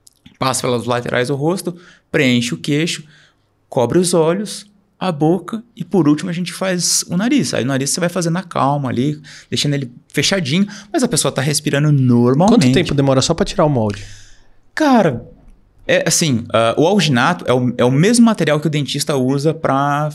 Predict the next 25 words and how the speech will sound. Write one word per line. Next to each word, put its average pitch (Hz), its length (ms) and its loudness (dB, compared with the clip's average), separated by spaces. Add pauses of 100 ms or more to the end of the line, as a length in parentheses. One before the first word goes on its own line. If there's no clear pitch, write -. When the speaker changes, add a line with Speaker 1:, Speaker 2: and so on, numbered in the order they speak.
(160)
Speaker 1:
tirar 147 240 0
molde 120 260 2
dos 165 100 0
dentes. 165 380 0
Speaker 2:
Uhum. 151 340 4 (100)
Speaker 1:
Então 143 120 -2
aquilo 165 240 -2
ali, 120 160 2
ele, 123 540 0 (180)
no 127 280 4
relógio 160 580 4
ali, 110 260 0
Speaker 2:
Seca - 360 -2
rápido. 131 220 2
Speaker 1:
ele 156 100 2
tem, 147 280 0
sei 127 160 -2
lá, 107 100 2 (240)
dois, 110 520 2
três 127 320 0
minutos 113 600 0
de 107 160 -4
trabalho 101 400 0
no 135 120 2
máximo, 95 480 -2